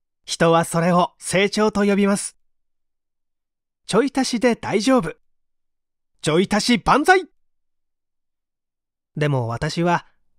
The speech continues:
相変わらずおっちょこちょいで忘れん坊です。ただ以前とちょっと変わったことは、おっちょこちょいで忘れん坊な自分も愛せるようになりました。この本を読んで、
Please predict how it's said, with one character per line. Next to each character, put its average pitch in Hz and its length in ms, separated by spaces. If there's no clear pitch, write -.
相 156 240
変 190 100
わ 208 100
ら 214 120
ず 202 300
お 120 80
っ - 120
ち - 120
ょ 180 40
こ 208 120
ち - 80
ょ 233 80
い 214 40
で 101 160
忘 82 260
れ 127 60
ん 135 140
坊 139 140
で 147 100
す。 - 200
た 269 120
だ 214 200
以 269 160
前 302 160
と 170 160
ち - 120
ょ - 20
っ - 80
と 180 180
変 151 120
わ 185 60
っ - 60
た 208 120
こ 214 100
と 208 80
は、 147 240
お 160 100
っ 160 80
ち - 120
ょ 294 60
こ 311 120
ち 311 80
ょ 302 80
い 240 60
で 120 160
忘 208 280
れ 277 80
ん 269 140
坊 254 180
な 247 100
自 220 160
分 226 200
も 214 340
愛 135 220
せ 269 160
る 269 140
よ 175 140
う 135 40
に 113 100
な 98 120
り 110 80
ま 123 80
し - 80
た。 - 260
こ 143 140
の 160 140
本 180 260
を 156 80
読 147 160
ん 156 40
で、 143 220